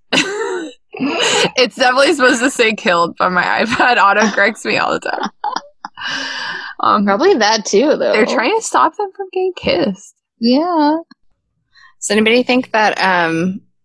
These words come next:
Speaker 3: fucking, <gasps> oh no, Leela.
Speaker 1: What?
Speaker 3: Um,
Speaker 1: Whomst?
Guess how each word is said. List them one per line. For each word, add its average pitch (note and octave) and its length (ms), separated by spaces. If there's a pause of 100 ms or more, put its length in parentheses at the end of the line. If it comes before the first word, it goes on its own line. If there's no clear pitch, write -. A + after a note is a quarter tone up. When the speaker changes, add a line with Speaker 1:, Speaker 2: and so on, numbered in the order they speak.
(720)
Speaker 3:
fucking, E3 580
<gasps> - 40
oh G3+ 1000
no, F#3 240
Leela. F3 380 (520)
Speaker 1:
What? G3 500
Speaker 3:
Um, G3+ 440
Speaker 1:
Whomst? - 340